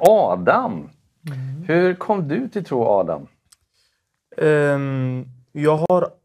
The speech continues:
Speaker 2: varit vux-, uppvuxen i en familj där vi går regelbundet i kyrkan. Och vi gick till den ortodoxa kyrkan i Örebro. Ehm,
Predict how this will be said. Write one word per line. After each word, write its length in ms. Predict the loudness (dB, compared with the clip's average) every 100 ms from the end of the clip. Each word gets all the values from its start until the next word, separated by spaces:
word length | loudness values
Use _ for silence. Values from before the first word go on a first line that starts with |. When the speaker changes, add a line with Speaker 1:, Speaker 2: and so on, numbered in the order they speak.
| _
Speaker 2:
varit 380 | -4 -4 -2 -6
vux-, 220 | -8 -10 _ _
uppvuxen 580 | -6 -4 -6 -4 -6 -4
i 40 |
en 100 | -4
familj 640 | -2 -2 -2 -4 -6 -8 -10 -4
där 220 | 0 0
vi 200 | 0 -4
går 280 | 0 0 2
regelbundet 580 | 0 -2 -2 -2 -4 -8
i 60 |
kyrkan. 460 | -10 -10 -6 -6 -8 _
Och 560 | -6 -4 -2 -2 -6 -6
vi 420 | -6 -4 -2 -2
gick 160 | -4 -6
till 80 | -8
den 140 | -6
ortodoxa 520 | -6 -2 -2 -2 -4
kyrkan 540 | -6 -8 -6 -6 -6 -8 _
i 240 | -12 -10 -8
Örebro. 480 | -8 -6 -4 -6 -8 _ _ _ _ _ _ _ -6
Ehm, 640 | -2 -2 -2 -4 -6 -8